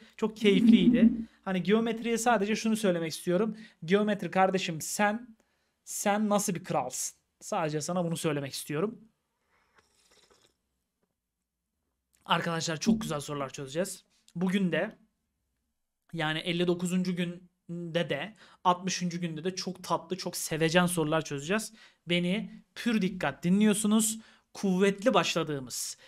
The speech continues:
güzel başladığımız, keyifli keyifli başladığımız bu kampı güzel bir şekilde noktalıyoruz. Tabii ki bu bir veda gibi bir şey ama çok da bir veda değil arkadaşlar, biliyorsunuz. Ee, yani sizinle bir kampta buluşamasak bile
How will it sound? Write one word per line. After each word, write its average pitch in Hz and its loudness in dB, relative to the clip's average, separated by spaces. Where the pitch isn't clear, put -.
güzel 165 6
başladığımız, 151 4
keyifli 160 -4
keyifli 156 -2
başladığımız 143 -4
bu 180 -2
kampı 180 2
güzel 170 2
bir 151 -8
şekilde 165 -4
noktalıyoruz. 170 -4
Tabii 233 2
ki 226 -2
bu 240 2
bir 233 2
veda 233 6
gibi 175 2
bir 180 2
şey 262 0
ama 214 0
çok - 2
da 170 2
bir 196 4
veda 180 6
değil 180 4
arkadaşlar, 143 -2
biliyorsunuz. 190 -2
Ee, 160 -6
yani 185 -4
sizinle 185 0
bir 214 6
kampta 151 2
buluşamasak 180 0
bile 214 -2